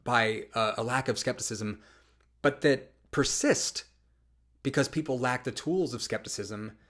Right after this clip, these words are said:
that are necessary to solve the most serious problems that we face as a species. So, moving forward with this channel, I'm gonna talk a lot about fallacies and other cognitive traps. There are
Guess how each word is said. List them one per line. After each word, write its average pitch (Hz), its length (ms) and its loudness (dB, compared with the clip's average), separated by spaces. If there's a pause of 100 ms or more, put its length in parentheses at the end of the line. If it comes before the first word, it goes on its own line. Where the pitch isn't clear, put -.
(320)
that 123 160 4
are 123 80 2
necessary 123 600 0
to 110 120 -4
solve 123 540 0 (340)
the 120 80 2
most 131 240 4
serious 131 240 4
problems 123 500 0
that 120 60 -10
we 117 100 -6
face 110 500 -2 (180)
as 107 100 -8
a 107 40 -4
species. 104 600 -6 (400)
So, 117 520 2 (580)
moving 202 280 6
forward 117 500 4 (160)
with 113 160 -4
this 123 140 0
channel, 98 480 -6 (1160)
I'm 131 100 0
gonna 151 120 2
talk 151 220 -4
a 127 40 -2
lot 117 140 2
about 110 200 0
fallacies - 760 -8 (440)
and 117 120 -6
other 123 200 2
cognitive 107 480 -2
traps. - 420 -10
There 117 200 0
are 104 300 -2